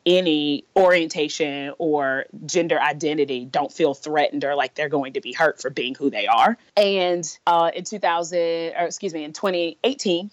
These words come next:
coming up, we're gearing up to do some work around rigged, um, maps and, and how we give everybody political opportunity,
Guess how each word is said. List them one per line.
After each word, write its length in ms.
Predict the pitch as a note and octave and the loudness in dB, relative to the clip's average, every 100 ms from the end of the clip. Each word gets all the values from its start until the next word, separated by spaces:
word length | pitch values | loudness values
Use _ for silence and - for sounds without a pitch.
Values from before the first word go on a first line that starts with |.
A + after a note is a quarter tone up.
| _ | _
coming 220 | - E3 | -6 -2
up, 260 | F#3+ G#3 - - | 0 0 -2 -4
we're 400 | E3 D#3 D3 C#3+ - | 2 2 2 -4 -6
gearing 300 | E3+ F#3 E3+ | 2 4 4
up 120 | E3 | 0
to 100 | - | -2
do 100 | E3+ | -2
some 200 | E3 E3 | 0 0
work 260 | D3+ D3 - | 0 -2 -4
around 680 | D3+ C#3+ D3 C#3+ C#3+ C#3+ - - - - | -2 0 2 0 -2 -6 -8 -20 -20 -6
rigged, 520 | C#3+ E3+ E3 D#3+ - | 4 6 4 0 -8
um, 480 | - C#3+ C3+ C3+ C#3 | -4 -2 -2 -2 -4
maps 540 | E3+ G#3 A3+ - - - - - - _ | 2 2 2 0 -6 -8 -20 -20 -20 _
and, 680 | E3+ E3 D#3 D3 C#3 C#3 - - | 2 4 2 0 0 -2 -4 -4
and 160 | D3+ D3+ | 0 2
how 180 | F3 E3 | 4 4
we 120 | E3+ | 6
give 180 | D#3+ D3+ | 4 2
everybody 460 | C#3+ D3 D3+ D3 | -2 0 0 0
political 440 | C#3+ C#3+ C3 - C#3 | -2 -6 -6 -4 -4
opportunity, 800 | C3+ D3 - C4+ A#3+ A3+ A3+ | -4 -4 2 4 4 4 2